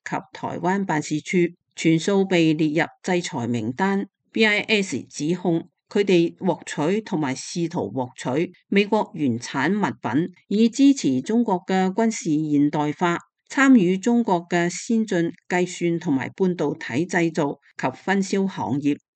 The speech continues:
並直接向中共軍事、政府同安全機構供應產品。值得注意嘅係，上海復旦微電子仲被標注咗 Footnote Four，確定其涉及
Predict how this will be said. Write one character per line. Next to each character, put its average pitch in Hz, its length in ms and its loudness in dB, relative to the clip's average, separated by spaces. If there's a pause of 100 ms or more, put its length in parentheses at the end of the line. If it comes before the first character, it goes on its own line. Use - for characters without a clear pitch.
(140)
並 196 240 2
直 190 120 2
接 190 300 0
向 185 280 0
中 214 240 -4
共 147 220 0
軍 190 220 0
事、 156 320 -2 (220)
政 220 220 2
府 208 260 0
同 147 340 -2
安 208 140 0
全 110 320 -4
機 202 180 0
構 170 340 -2 (140)
供 240 220 2
應 156 180 2
產 131 280 -4
品。 170 280 -2 (400)
值 202 120 2
得 240 160 2
注 247 140 -2
意 175 280 2
嘅 165 160 0
係， 151 300 0 (320)
上 170 260 0
海 165 140 0 (140)
復 240 220 -4
旦 151 300 2
微 117 180 -2
電 151 320 0
子 156 360 -2 (260)
仲 214 180 0
被 196 200 2
標 269 280 4
注 247 140 2
咗 175 440 0
Footnote 190 600 0
Four， 180 400 0 (300)
確 240 220 2
定 190 240 2
其 139 280 -4
涉 185 220 -4
及 165 340 -2